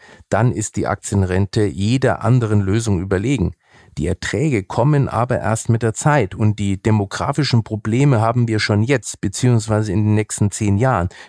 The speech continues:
wenn die sogenannten Babyboomer, die um neunzehnhundertfünfundsechzig rum Geborenen, in Rente gehen. Dieses spezielle und relativ kurzfristige Problem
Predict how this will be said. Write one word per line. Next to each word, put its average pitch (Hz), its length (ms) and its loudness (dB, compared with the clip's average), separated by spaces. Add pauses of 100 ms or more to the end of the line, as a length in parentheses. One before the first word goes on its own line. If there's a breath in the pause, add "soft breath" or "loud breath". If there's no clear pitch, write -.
wenn 104 160 2
die 101 80 -4
sogenannten 104 560 0
Babyboomer, 107 800 0 (280 loud breath)
die 104 140 -2
um 107 320 2 (180 soft breath)
neunzehnhundertfünfundsechzig 104 1400 0
rum 98 240 2
Geborenen, 98 580 2
in 110 160 0
Rente 107 360 0
gehen. 82 260 -4 (420 loud breath)
Dieses 139 360 0
spezielle - 680 -2
und 87 80 2
relativ 104 560 -4
kurzfristige 120 680 -2
Problem 98 540 0